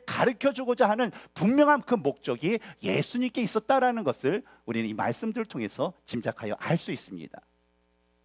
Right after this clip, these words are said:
근데 이런 모-, 이런 목적 아래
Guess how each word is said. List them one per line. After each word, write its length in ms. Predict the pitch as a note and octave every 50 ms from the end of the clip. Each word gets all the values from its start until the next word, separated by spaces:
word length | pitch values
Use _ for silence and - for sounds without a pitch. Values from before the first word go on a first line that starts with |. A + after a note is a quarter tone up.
| _ _ _ _ - - - - -
근데 200 | A3 A#3 C#4 C4
이런 280 | A3+ C4 C#4 C#4+ C#4
모-, 240 | A#3 E3+ E3+ F3+ D3+ - _ -
이런 280 | - G3 A#3+ C4+ C4 F#3
목적 340 | D#3+ D#3 - - C4 B3+
아래 380 | A3 F3 F3+ G#3 G#3+ G3 D3+ -